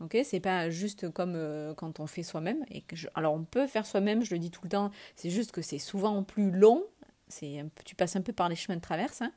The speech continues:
pour aller bien, mais c'est possible. Et, euh,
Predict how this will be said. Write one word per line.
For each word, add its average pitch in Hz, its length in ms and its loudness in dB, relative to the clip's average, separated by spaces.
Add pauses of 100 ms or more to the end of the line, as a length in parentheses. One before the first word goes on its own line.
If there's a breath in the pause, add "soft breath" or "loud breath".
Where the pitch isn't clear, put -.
(300 soft breath)
pour 185 120 0
aller 160 160 0
bien, 190 240 0 (340 soft breath)
mais 175 120 0
c'est 185 140 2
possible. 202 400 0 (680 loud breath)
Et, 254 300 12 (120)
euh, 170 1040 4